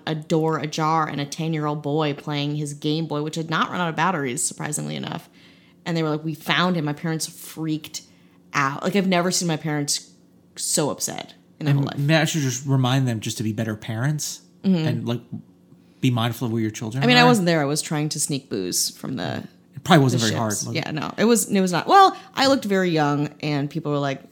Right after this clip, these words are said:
Speaker 1: "Mm, we're pretty sure you're not of age." And I was like, "Me?"
Speaker 2: What I remember about the cruise I went on is somebody, well, you know, you go and you kind of settle your bill because,
Speaker 1: Mm-hmm.
Speaker 2: you know, it's, it's all inclusive,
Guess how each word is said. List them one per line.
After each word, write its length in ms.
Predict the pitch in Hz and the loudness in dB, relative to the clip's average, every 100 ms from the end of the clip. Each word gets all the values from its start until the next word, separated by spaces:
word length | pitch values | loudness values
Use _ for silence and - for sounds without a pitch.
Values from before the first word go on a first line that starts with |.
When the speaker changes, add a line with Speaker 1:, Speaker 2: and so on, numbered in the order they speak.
| _ | _
Speaker 1:
"Mm, 220 | 311 311 - | -8 -8 -8
we're 120 | - | -10
pretty 180 | 262 254 | -4 -4
sure 180 | 202 165 | -2 -4
you're 140 | 156 | -4
not 240 | 151 139 - | -4 -6 -6
of 180 | 156 - | -8 -6
age." 280 | 151 - | -8 -8
And 100 | 170 | -6
I 40 | 160 | -4
was 120 | 160 | -4
like, 160 | 151 165 | -4 0
"Me?" 200 | 214 440 640 698 - - | 0 0 -2 -10 -16 0
Speaker 2:
What 140 | 143 | 6
I 80 | 156 | 8
remember 280 | 180 170 151 | 8 6 4
about 460 | 123 120 113 - - - _ _ - | 4 2 0 -4 -16 -20 _ _ -10
the 160 | 120 | -10
cruise 320 | 110 135 117 | -6 -2 -2
I 40 | 113 | -2
went 180 | 113 113 | -4 -4
on 80 | |
is 140 | 113 110 | -4 -2
somebody, 600 | 120 113 113 110 110 - - - | -2 -2 0 0 -2 -8 -20 -20
well, 200 | - 139 | -10 -4
you 100 | 151 | 0
know, 60 | 131 | 0
you 120 | 123 | 2
go 220 | 117 131 | 2 2
and 100 | 127 | 2
you 60 | 117 | -2
kind 160 | 131 | -4
of 80 | 113 | -2
settle 340 | - 131 117 120 | 0 2 0 0
your 140 | 107 | -4
bill 560 | 101 107 113 143 147 - 208 | -4 -4 -2 -2 -4 -6 0
because, 220 | 180 175 | 2 4
Speaker 1:
Mm-hmm. 180 | 190 208 | 2 2
Speaker 2:
you 100 | 196 | 2
know, 60 | - | 0
it's, 200 | 170 - | -6 -4
it's 120 | 175 214 | -2 4
all 160 | 233 | 4
inclusive, 600 | 196 - 196 - 135 98 | 4 2 2 4 2 0